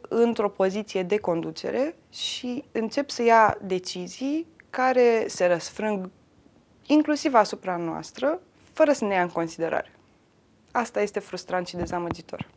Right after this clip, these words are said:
Meseria mea este cea mai mare mândrie pentru mine. Pentru că să faci bine, să te trezești în fiecare dimineață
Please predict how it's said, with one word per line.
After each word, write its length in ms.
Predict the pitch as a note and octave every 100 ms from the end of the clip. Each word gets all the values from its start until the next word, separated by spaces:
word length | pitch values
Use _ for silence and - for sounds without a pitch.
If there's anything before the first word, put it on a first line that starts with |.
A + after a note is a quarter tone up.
| _ _ _
Meseria 460 | F3 F3+ G3 G3+ G3
mea 160 | G3
este 180 | F#3+ -
cea 140 | - G3+
mai 100 | F#3+
mare 200 | F3+ F3
mândrie 300 | F3 E3+ E3+
pentru 280 | - -
mine. 140 | - - - - - _ -
Pentru 240 | C4+ C4
că 340 | - C4 B3+ A#3+ -
să 200 | - -
faci 380 | A3 A#3+ C4 -
bine, 360 | G#3+ G3+ F3+ G3+
să 140 | G#3+
te 120 | G3+
trezești 460 | G3+ - F#3+ G#3 A3
în 80 | A#3+
fiecare 320 | G#3+ G#3+ G#3
dimineață 480 | G3+ F#3+ F3 -